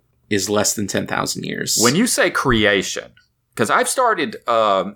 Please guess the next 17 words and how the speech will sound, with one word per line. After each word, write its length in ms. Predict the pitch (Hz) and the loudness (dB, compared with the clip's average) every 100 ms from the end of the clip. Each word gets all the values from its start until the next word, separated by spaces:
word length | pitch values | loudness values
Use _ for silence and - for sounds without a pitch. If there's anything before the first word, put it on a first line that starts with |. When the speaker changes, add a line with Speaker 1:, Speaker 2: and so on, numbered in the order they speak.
| _ | _
Speaker 2:
writing 640 | 117 104 104 110 101 92 85 92 | -6 0 2 2 0 -2 -8 -10
the 180 | 90 85 | -8 0
document 560 | 98 98 104 87 85 | 0 0 -2 -4 -6
that's 160 | 85 - | -10 -4
going 220 | 95 87 | -2 0
to 60 | 85 | 0
outline 340 | 87 85 85 | 0 -2 -6
the 100 | 82 | -8
entire 360 | 80 - 85 80 | -8 -2 -2 -2
timeline, 500 | - 90 90 80 80 - - | 0 0 0 -4 -8 -8 2
which, 260 | 123 - | 2 2
by 160 | 117 104 | -2 0
the 100 | 101 | 2
way, 180 | 101 98 | 2 2
I 140 | 98 | 2
apologize, 680 | 90 - 92 101 107 110 110 | 0 0 0 0 2 0 2
that 220 | 98 92 | 0 -2